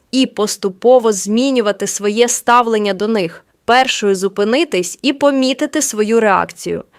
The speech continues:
Перший крок це вміти зупинитися. У момент, коли емоції починають розпалюватися,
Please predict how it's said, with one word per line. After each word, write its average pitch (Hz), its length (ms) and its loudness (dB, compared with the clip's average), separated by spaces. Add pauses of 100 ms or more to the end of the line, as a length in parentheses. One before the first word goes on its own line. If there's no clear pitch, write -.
Перший 214 440 2
крок 240 460 -2 (180)
це 240 140 4
вміти 254 640 0
зупинитися. 226 1000 -2 (200)
У 254 140 2
момент, 254 520 0
коли 247 320 4
емоції 247 420 2
починають 220 560 -2
розпалюватися, 220 1080 -2